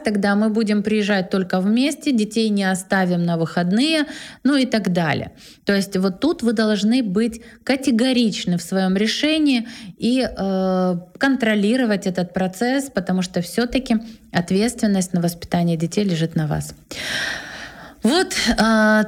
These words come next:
так постаралась для вас, м, максимально, скажем так, э, рассмотреть, э, причины конфликтов, из-за которых могут, м, в-, вступать в взаимо-, ну, вернее, как конфликты, которые могут,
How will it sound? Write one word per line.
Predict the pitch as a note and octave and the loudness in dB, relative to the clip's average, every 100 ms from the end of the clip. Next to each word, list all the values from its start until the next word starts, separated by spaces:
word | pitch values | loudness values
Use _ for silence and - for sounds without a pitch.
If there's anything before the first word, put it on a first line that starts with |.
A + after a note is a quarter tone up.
| G#3+ | 0
так | C#4 D4 C#4+ - | 0 2 0 0
постаралась | A3+ A3+ A#3+ B3+ C4 A#3 G#3 | -2 0 0 2 2 2 2
для | G3 G#3 | 2 0
вас, | G3+ G#3 G3+ F3+ - - _ - | 0 0 2 0 -4 -16 _ -4
м, | E3+ E3 D#3+ D3+ - | -2 0 0 -2 -4
максимально, | F#3+ A#3+ A#3+ - B3+ A#3 G#3+ F3 D#3+ D3 C#3 - | -2 0 -2 0 2 4 4 2 2 2 0 -6
скажем | - - F3+ F#3 F#3 | -12 -2 0 0 0
так, | F3+ D#3 D3+ - | 0 -2 -4 -10
э, | D#3 E3 | -4 0
рассмотреть, | E3+ G#3+ B3+ - A#3+ A#3+ A#3 A#3+ B3+ B3 B3+ - - - - - | 2 0 -2 0 0 0 0 2 4 2 -4 -16 -20 -20 -10 -2
э, | G3+ G3+ | 2 2
причины | F#3 A#3+ A#3 - B3+ A3+ | 2 0 0 0 2 4
конфликтов, | A3+ A#3 A3+ A#3+ G#3 - F#3 G#3+ | 2 2 2 0 0 -2 0 0
из-за | G3+ | 2
которых | A3 A#3 B3+ B3 A#3+ | 2 2 2 0 0
могут, | B3 A#3+ A#3+ A3+ A3+ - - | 2 2 2 0 -2 -8 0
м, | A3 A3 G#3 - - | 2 2 0 -8 -6
в-, | F3+ | -6
вступать | - - - A#3+ B3 A#3 A3 G#3 | -6 -8 -2 0 2 2 2 -2
в | - - - _ - - - - - F3 | -8 -16 -20 _ -20 -16 -14 -6 -2 0
взаимо-, | F#3 F#3+ A#3+ A#3+ A#3 | 0 2 2 2 2
ну, | A#3 C4+ | 2 2
вернее, | C#4 B3+ B3 | 2 2 2
как | A#3 F#3+ | 2 -2
конфликты, | F#3 A#3 - G#4 - | 0 0 0 -2 -2
которые | B3 A3+ C#4 A#3+ | -2 -2 0 2
могут, | B3 D4 C4+ | 2 2 0